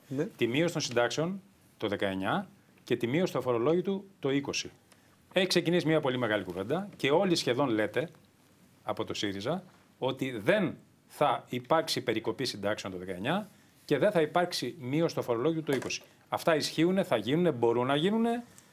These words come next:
Speaker 2: ή θα έχουμε κομπλαρίσματα με τους δανειστές;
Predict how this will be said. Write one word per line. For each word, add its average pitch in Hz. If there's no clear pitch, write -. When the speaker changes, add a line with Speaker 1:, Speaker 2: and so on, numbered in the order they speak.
Speaker 2:
ή 233
θα 180
έχουμε 165
κομπλαρίσματα 139
με 127
τους 120
δανειστές; 123